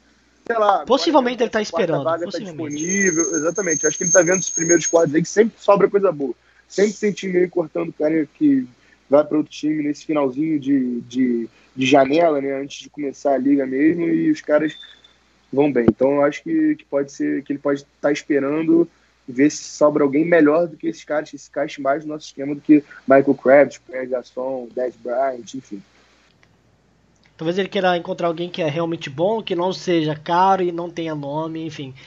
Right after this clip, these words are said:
Speaker 2: Estilo Matt Patricia também, né? De querer botar jogador pra ser reconhecido na liga. Mas, é, e a defesa, hein? Eu acho que o Miles Killebrew realmente se destacou, né? Não tem como não falar dele na, na, no jogo.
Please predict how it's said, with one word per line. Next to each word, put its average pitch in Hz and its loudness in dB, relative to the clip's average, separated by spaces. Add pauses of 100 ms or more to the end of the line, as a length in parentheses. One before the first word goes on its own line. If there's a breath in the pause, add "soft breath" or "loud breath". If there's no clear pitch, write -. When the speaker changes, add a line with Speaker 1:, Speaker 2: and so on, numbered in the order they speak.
(140)
Speaker 2:
Estilo 214 -2
Matt 202 -2
Patricia 185 -6
também, 131 -8
né? 131 -8
De 131 -12
querer 151 -2
botar 165 -6
jogador 160 -6 (580 loud breath)
pra 165 0
ser 175 -2
reconhecido 180 2
na 175 0
liga. 127 -4 (360 loud breath)
Mas, 165 0 (420 soft breath)
é, 131 -4
e 233 0
a 277 6
defesa, 180 4
hein? 160 2
Eu 147 -2
acho 208 -4
que 277 -8
o 240 -4
Miles 220 0
Killebrew 226 0
realmente 214 -2
se 226 -10
destacou, 190 -2
né? 156 -2
Não 151 -10
tem 180 -10
como 170 -10
não 170 -8
falar 156 -4
dele 147 -6
na, 135 -14
na, 131 -16
no 127 -14
jogo. 165 -6